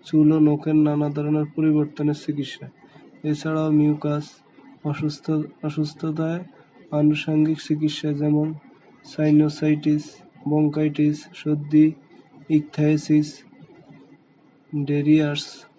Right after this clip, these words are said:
রোগ, ব্রন, সোরিয়াসিস ইত্যাদি চিকিৎসা।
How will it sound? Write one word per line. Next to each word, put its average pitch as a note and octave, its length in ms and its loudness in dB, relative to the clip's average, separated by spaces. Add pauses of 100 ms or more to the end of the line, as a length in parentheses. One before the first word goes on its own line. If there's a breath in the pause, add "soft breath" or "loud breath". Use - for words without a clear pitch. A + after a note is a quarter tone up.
(120)
রোগ, D3+ 320 0 (240)
ব্রন, D3 460 0 (140)
সোরিয়াসিস D3+ 640 2
ইত্যাদি D3 400 -2
চিকিৎসা। C#3 540 -8